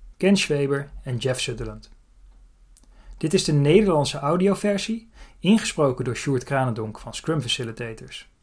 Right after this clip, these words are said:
De oorspronkelijke gids en andere vertalingen zijn beschikbaar op scrumguides punt org.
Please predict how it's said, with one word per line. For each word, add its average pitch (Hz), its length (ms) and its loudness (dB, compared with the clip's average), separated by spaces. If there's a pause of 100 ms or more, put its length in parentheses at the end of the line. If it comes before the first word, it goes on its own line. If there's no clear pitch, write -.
(720)
De - 180 -14
oorspronkelijke 196 640 2
gids - 440 -4
en 151 140 -6
andere 185 340 4
vertalingen 143 760 -2 (260)
zijn 135 240 -2
beschikbaar 151 720 0 (300)
op - 280 -20
scrumguides 156 1120 -2
punt 123 300 -2
org. 113 500 -4